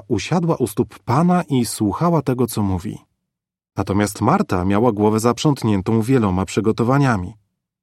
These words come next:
Podeszła więc do Jezusa i rzekła: „Panie, czy nic cię to nie obchodzi, że moja siostra mnie zostawiła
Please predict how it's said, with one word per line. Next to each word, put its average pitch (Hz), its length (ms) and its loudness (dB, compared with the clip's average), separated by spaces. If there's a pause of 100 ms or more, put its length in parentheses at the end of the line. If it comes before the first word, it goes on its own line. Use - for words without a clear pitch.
(140)
Podeszła 104 460 0
więc 95 220 0
do 101 100 2
Jezusa 107 580 0
i 156 140 0
rzekła: 101 520 -4 (760)
„Panie, 135 440 0 (520)
czy 143 160 2
nic 165 280 2
cię 190 140 -2
to 175 120 -2
nie 165 160 2
obchodzi, 143 500 0
że 160 120 2
moja 147 260 4
siostra 147 400 -2
mnie 131 160 2
zostawiła 113 800 0